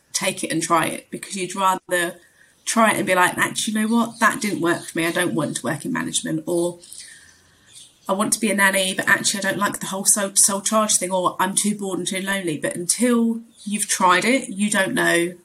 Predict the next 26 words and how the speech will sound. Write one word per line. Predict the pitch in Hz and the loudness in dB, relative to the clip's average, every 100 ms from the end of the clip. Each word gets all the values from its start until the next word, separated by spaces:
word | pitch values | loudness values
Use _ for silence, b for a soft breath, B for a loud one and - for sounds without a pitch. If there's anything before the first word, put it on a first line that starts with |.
| - | 0
So | - 202 175 - - _ _ - | 2 4 2 0 -10 _ _ 0
ten | 262 240 | 4 6
people | 247 - | 6 2
can | 220 | 0
tell | 220 | 2
you | 220 | 0
what | 196 | 0
it's | 185 | 0
like | 214 214 | 0 0
to | |
be | - | -2
a | 208 | -2
nanny. | 208 214 | -2 -2
I | 220 | -6
can | - 208 | -2 -2
sit | - | 0
here | 190 | -4
and | 185 | -4
tell | 190 | -4
you | 180 | -2
my | 190 226 | 4 4
experience | - - 147 - | 2 -2 0 -2
of | |
being | - 107 | -2 -2
a | |
nanny. | 143 151 160 - | 0 0 -2 -4